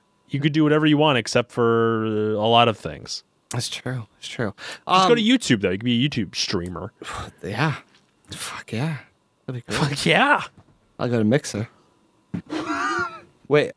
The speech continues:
Speaker 1: Yeah.
Speaker 2: Which is the one that doesn't, Hitbox? Does that not exist anymore?
Speaker 1: Hitbox doesn't exist anymore, no.
Speaker 2: Isn't it called, like, Crankshaft or something?
Speaker 1: Crankshaft? That sounds like a movie, like,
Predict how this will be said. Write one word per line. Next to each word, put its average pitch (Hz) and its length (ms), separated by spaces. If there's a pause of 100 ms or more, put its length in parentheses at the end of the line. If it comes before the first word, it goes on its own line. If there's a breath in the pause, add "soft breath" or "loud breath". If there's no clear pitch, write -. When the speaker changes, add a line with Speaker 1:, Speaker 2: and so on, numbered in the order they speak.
Speaker 1:
Yeah. 156 300 (240)
Speaker 2:
Which 151 220
is 196 100
the 202 60
one 202 80
that 196 100
doesn't, 196 440
Hitbox? 202 580
Does 131 100
that 147 140
not 165 140
exist 160 320
anymore? 196 300 (200)
Speaker 1:
Hitbox 196 340
doesn't 123 200
exist 101 300
anymore, 87 240
no. 87 260 (100)
Speaker 2:
Isn't 147 260
it 170 80
called, 160 260
like, 135 180
Crankshaft 147 600
or 170 40
something? 175 440 (880)
Speaker 1:
Crankshaft? 170 840
That 120 140
sounds 135 220
like 123 120
a 117 60
movie, 117 460
like, 92 220